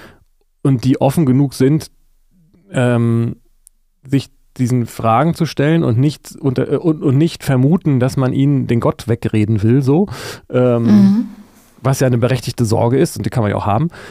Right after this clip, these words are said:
Speaker 1: Ähm, aber wenn man sich wirklich vorstellt, Gott ist das oberste, größte, allumfassende, allmächtige, alles,
Speaker 2: Mhm.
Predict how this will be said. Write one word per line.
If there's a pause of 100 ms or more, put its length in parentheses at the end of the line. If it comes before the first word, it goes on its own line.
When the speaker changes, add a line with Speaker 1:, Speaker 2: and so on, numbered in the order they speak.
(140)
Speaker 1:
Ähm, (1500)
aber
wenn
man
sich
wirklich
vorstellt,
Gott
ist
das
oberste,
größte,
allumfassende,
allmächtige,
alles,
Speaker 2:
Mhm.